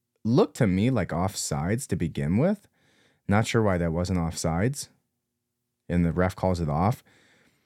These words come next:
But the, the defenseman, the offside defenseman, um, crosses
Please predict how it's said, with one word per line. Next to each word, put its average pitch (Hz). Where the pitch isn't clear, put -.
But 113
the, 110
the 104
defenseman, 127
the 92
offside 139
defenseman, 98
um, 92
crosses 123